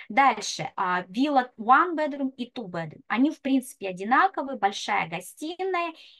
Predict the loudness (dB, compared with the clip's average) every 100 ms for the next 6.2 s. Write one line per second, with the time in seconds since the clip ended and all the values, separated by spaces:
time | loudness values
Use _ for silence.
0 | _ -2 -2 0 0 2 0 -2 -8 _
1 | _ -4 0 -2 -2 -8 -6 0 0 0
2 | -4 -4 -4 -4 -4 -4 -4 -8 -8 -10
3 | -8 -8 -6 -2 -2 0 -4 -4 -6 0
4 | 0 2 2 2 0 -8 -8 -4 -4 -4
5 | -8 -8 -8 -12 -4 -4 -2 -4 -6 -10
6 | -12 -12